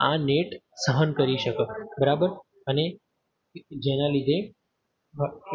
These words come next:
આ જે બંને વચ્ચે જે નેટ પાથરેલી છે, એ નેટની અંદર કોઈ પણ માછલી આવશે તો એ ત્યાં ફસાશે અને એના પછી જ્યારે બાર કલાકનો જે ઓટનો સમયગાળો આવશે,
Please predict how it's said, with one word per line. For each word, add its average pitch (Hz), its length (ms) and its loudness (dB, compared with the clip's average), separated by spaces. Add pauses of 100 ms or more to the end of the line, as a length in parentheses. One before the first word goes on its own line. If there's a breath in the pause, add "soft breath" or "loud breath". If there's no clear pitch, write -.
(200)
આ 143 200 2
જે 170 140 0
બંને 156 360 2
વચ્ચે 156 420 0
જે 151 200 0
નેટ 143 380 2
પાથરેલી 131 480 0
છે, - 140 -2
એ 165 300 -4
નેટની 143 840 -2
અંદર 139 320 4 (560)
કોઈ 160 120 8
પણ 160 200 4
માછલી 139 500 4
આવશે 139 340 2
તો 135 140 -4
એ 147 240 0
ત્યાં 156 420 -2 (100)
ફસાશે 143 600 2
અને 135 200 0 (100)
એના 135 200 2
પછી 139 360 0 (360)
જ્યારે 135 500 2 (100)
બાર 139 300 4
કલાકનો 135 760 0
જે 135 220 -2 (100)
ઓટનો 160 380 4 (260)
સમયગાળો 139 480 4
આવશે, 120 320 2